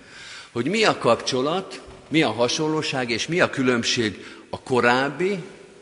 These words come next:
és az újonnan szolgálatba álló ember között. A tisztség ugyanaz, de váltás történik. És mindegy, hogy a generációk váltása miatt, a ciklus zárása miatt, vagy méltatlanság miatt, mint Júdásnál,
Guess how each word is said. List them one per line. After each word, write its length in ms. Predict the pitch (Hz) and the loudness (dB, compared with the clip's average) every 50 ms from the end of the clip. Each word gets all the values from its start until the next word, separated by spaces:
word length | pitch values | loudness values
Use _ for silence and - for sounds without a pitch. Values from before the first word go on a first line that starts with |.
| - - _ - | -20 -14 _ -8
és 140 | 120 - | -6 -4
az 140 | 127 120 123 | -4 -4 -6
újonnan 880 | - 202 196 185 147 123 110 101 95 90 87 87 90 95 92 - - - - - - | -4 -4 0 2 4 4 4 2 2 0 -2 -2 -4 -6 -8 -12 -16 -20 -20 -14 -8
szolgálatba 640 | - 123 113 107 90 82 80 80 80 80 80 95 98 | -4 -2 -2 -2 -2 -4 -4 -4 -6 -4 -4 -4 -2
álló 300 | 98 98 98 98 92 98 | -2 -2 -4 -4 -6 -6
ember 360 | 92 85 85 82 80 80 - | -6 -6 -6 -6 -6 -8 -8
között. 400 | - 80 76 - - - - - | -12 -14 -14 -14 -16 -18 -16 -14
A 60 | - - | -14 -6
tisztség 460 | - 165 160 - - - 113 95 80 90 | -2 -2 -2 -2 -2 -2 -2 -2 -2 -2
ugyanaz, 560 | 87 82 92 95 107 131 175 190 - - - - - - - - - - - - - - - - - - - - | -4 -2 -2 -2 -2 -2 -4 -6 -8 -10 -14 -18 -20 -20 -20 -20 -20 -20 -20 -20 -20 -20 -20 -20 -20 -20 -20 -6
de 400 | - 117 147 156 - - - - 139 | -2 0 0 0 0 -2 -8 -6 -2
váltás 560 | 156 135 120 117 113 - 131 113 110 - - | 0 2 2 2 0 0 0 0 0 -2 -2
történik. 720 | - 117 95 87 - - 98 82 71 67 58 - - - - - - - _ _ _ | -2 0 -2 -2 -2 -6 -6 -8 -8 -8 -12 -16 -20 -20 -20 -20 -20 -20 _ _ _
És 280 | - 139 147 139 139 151 | 0 2 2 2 2 0
mindegy, 400 | 185 196 - 139 113 101 95 - | 0 -2 0 0 0 0 0 -2
hogy 240 | - 107 98 87 95 | -2 -2 -2 -2 -2
a 60 | 87 | -2
generációk 800 | 87 120 110 110 104 101 101 101 101 98 - - 117 104 - | 0 0 0 0 0 0 0 0 -2 -4 -4 -6 -8 -6 -4
váltása 640 | 113 110 104 107 107 - 120 110 107 107 - 123 113 | -2 0 0 0 -2 -2 -4 -4 -4 -4 -6 -6 -8
miatt, 420 | 110 120 131 156 165 - - - - - - - - - - - - - | -6 -8 -8 -8 -8 -10 -12 -16 -20 -18 -16 -14 -14 -14 -14 -14 -10 -8
a 60 | 110 | -6
ciklus 480 | - - - 185 175 - 131 135 127 107 | -4 -2 0 -2 0 0 0 0 2 2
zárása 720 | - 120 107 98 101 104 107 110 110 110 107 - - 113 | 2 2 2 2 4 4 2 2 2 0 -2 -6 -6 -6
miatt, 380 | 110 120 127 131 - - - - - - | -6 -6 -6 -6 -8 -8 -10 -14 -14 -4
vagy 240 | 127 131 123 107 | -2 0 0 2
méltatlanság 920 | 110 113 110 113 110 110 127 113 - - 120 117 113 - - 127 117 113 117 | 2 2 2 2 0 0 -2 -4 -4 -2 -4 -2 -2 -2 -2 -2 -2 -2 -2
miatt, 240 | 127 131 135 131 - | -2 -2 -2 -2 -4
mint 180 | 113 92 82 85 | -6 -10 -8 -8
Júdásnál, 680 | 87 85 82 95 104 123 127 - - 151 151 151 - | -8 -8 -6 -4 -4 -4 -4 -6 -6 -6 -6 -8 -8